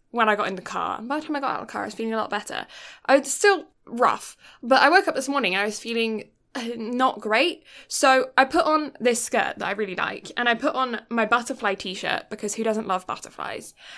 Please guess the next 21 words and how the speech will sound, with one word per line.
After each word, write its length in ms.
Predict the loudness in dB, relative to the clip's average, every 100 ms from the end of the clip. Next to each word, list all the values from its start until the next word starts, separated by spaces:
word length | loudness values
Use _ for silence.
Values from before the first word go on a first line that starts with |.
| -20 _
And 520 | 0 0 -2 -6 -10 -14 _ -20 _ 2
I 100 | 6
did 380 | 6 6 4 0
my 120 | 2
makeup, 520 | 2 0 0 -2 0
which 180 | -4 0
I 80 | 2
don't 200 | 2 2
normally 300 | 2 2 2
do 160 | 0
during 200 | 0 -4
the 80 | -4
day. 160 | -4 -4
I 60 |
normally 280 | -2 -2 0
only 120 | -2 -2
put 180 | -4
makeup 280 | -4 -4 -6
on 160 | -8 -8
for 120 | -8
streaming 540 | -8 -6 -4 -2 -4